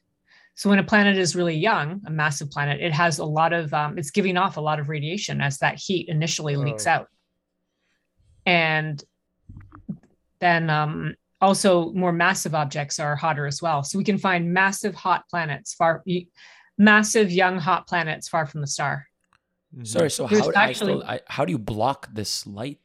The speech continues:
Speaker 3: though? <laughs>
Speaker 1: Well,
Speaker 3: How does
Speaker 1: there's a
Speaker 3: that
Speaker 1: device called a coronagraph. And a coronagraph, uh, goes inside the telescope and it blocks out the light from the star. It's actually quite complicated. You have to have more than
Speaker 3: Oh.
Speaker 1: one kind of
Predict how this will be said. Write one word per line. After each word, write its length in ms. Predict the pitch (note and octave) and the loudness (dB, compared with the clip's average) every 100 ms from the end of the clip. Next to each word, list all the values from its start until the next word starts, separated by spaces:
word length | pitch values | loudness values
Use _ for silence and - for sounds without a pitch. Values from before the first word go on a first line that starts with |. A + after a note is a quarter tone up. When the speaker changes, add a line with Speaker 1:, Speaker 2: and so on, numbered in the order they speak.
| _ | _
Speaker 3:
though? 180 | - - - | -20 -20 -12
<laughs> 180 | A2 - - - _ _ | -10 -10 -12 -20 _ _
Speaker 1:
Well, 440 | F#3 G3 G#3+ G#3+ - | 0 4 4 2 -4
Speaker 3:
How 140 | - | -4
does 80 | B2 | 2
Speaker 1:
there's 200 | G#3 G#3 | 4 4
a 20 | G#3 | 4
Speaker 3:
that 60 | |
Speaker 1:
device 360 | F#3+ F#3+ G#3+ G#3+ | 2 2 0 -2
called 240 | - F#3+ | -2 -2
a 60 | F3 | -2
coronagraph. 640 | - G#3 C4+ - D#3 C#3 - - _ _ _ _ _ _ _ _ _ - | -4 -4 -4 -6 -6 -8 -12 -20 _ _ _ _ _ _ _ _ _ -2
And 200 | F#3 F3+ F3 | 2 4 2
a 20 | |
coronagraph, 800 | F3 G3 A3 A3+ D#3 D3+ A3+ - - _ | 0 2 2 2 0 0 -2 -6 -20 _
uh, 240 | - D#3+ E3 C#3+ | -6 -2 -2 -2
goes 220 | F3+ D#3+ | -2 -2
inside 360 | F#3+ G3+ G#3 G3 | 0 2 4 2
the 60 | E3+ | 0
telescope 580 | E3 D3+ D3 G#3+ C4 - G#3 | -2 -4 -4 -4 -6 -8 -6
and 120 | E3 | -4
it 120 | - - | -4 2
blocks 300 | E3 - F#3+ | 2 2 -2
out 120 | A3 | -2
the 60 | E3 | -2
light 200 | E3 - | -2 -2
from 140 | E3+ | -8
the 60 | D#3+ | -6
star. 420 | - G3+ D3+ C#3 - | -2 0 0 -6 -4
It's 140 | G#3 | 2
actually 300 | A3+ A3+ A3 | 2 2 0
quite 200 | G#3 F#3+ | 0 -2
complicated. 640 | D#3 D3+ F3+ G3+ G3+ A3 A3 - | -2 -4 -4 -4 -2 -4 -6 -4
You 80 | F#3 | -2
have 80 | - | 2
to 60 | |
have 140 | F#3 D3 | 0 2
more 240 | E3+ F3 | 0 0
than 160 | E3 D#3 | 0 -4
Speaker 3:
Oh. 60 | |
Speaker 1:
one 320 | D3+ D3 D3+ C#3+ - _ _ _ _ | -2 -2 -2 -8 -18 _ _ _ _
kind 180 | F#3+ D#3+ | -2 0
of 240 | D3 | -2